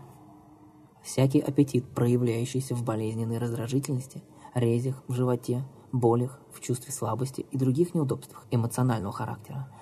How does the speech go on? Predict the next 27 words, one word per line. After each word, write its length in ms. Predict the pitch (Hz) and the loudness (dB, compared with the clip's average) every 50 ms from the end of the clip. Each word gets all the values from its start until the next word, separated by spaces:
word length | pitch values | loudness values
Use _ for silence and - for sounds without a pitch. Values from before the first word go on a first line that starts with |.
| - - - - | -20 -20 -10 2
весьма 320 | - 127 127 - 127 139 147 | 4 4 4 6 4 4 4
отличается 600 | - 170 - 170 170 - - 120 127 135 - 139 | 2 2 0 0 2 2 0 0 0 0 -2 -2
от 80 | 135 | 0
настоящего 680 | 139 135 135 135 139 135 127 110 123 - - - 117 | 0 0 0 0 0 0 0 0 -2 -6 -8 -10 -10
голода. 380 | 120 127 135 135 131 - - - - - - _ - - - - - - - - - - - - - | -8 -8 -8 -8 -10 -12 -16 -20 -20 -20 -20 _ -20 -20 -20 -20 -20 -20 -20 -20 -20 -20 -20 -2 0
Но 100 | 135 120 | 0 2
средний 340 | - - 127 127 123 127 117 | 2 4 2 4 4 4 2
человек, 440 | - 120 117 120 135 - - - | 4 2 2 4 2 2 0 -4
связанный 420 | - - - 127 113 113 120 - 117 | -10 -4 -2 -2 -2 0 -2 -4 -2
привычкой 480 | - 123 120 120 117 113 - - 113 | 2 2 4 4 2 -2 -4 -4 -2
есть 200 | 117 117 113 - | -2 -2 -4 -2
в 40 | - | -2
любое 320 | 120 113 110 117 117 113 113 | -4 -2 0 2 2 2 2
время 300 | 113 117 117 113 113 110 | 2 0 0 0 -2 -2
дня 280 | 113 123 135 156 165 - - - - - - - - - | 0 0 -2 -2 -4 -10 -16 -20 -20 -20 -20 -20 -4 0
и 100 | 127 123 | 2 4
ночи, 360 | 135 143 156 151 - - - - - - - - - | 4 4 2 0 -6 -14 -16 -18 -20 -20 -20 -14 -8
крайне 380 | - 123 120 139 170 175 185 | -2 0 0 2 2 2 2
редко 260 | 180 180 180 - - - | 2 0 -2 -4 -10 0
позволяет 500 | - 151 143 135 139 135 127 120 117 120 | 0 2 4 4 4 2 2 0 -2 -2
себе 200 | - 123 117 110 | -4 -4 -2 -2
действительно 560 | 120 135 135 - - 135 127 - 113 117 - | -2 -2 -4 -2 -4 -4 -4 -4 -6 -10 -6
проголодаться 640 | - - 110 110 117 110 113 110 76 67 - - - - | -6 -6 -4 -2 -2 -2 -2 -4 -6 -6 -10 -14 -16 -8
и 80 | - 127 | -6 -6
поэтому 360 | - - 156 175 - 147 131 - | -2 -2 -2 -2 -2 -6 -4 -2
ошибочно 520 | 139 135 - - 175 180 208 180 - 170 | -2 0 4 6 6 6 6 2 0 -2
приписывает, 680 | 160 - 147 143 - 139 131 135 - 127 123 131 135 | 2 2 0 2 2 -2 -2 -2 -4 -8 -8 -8 -10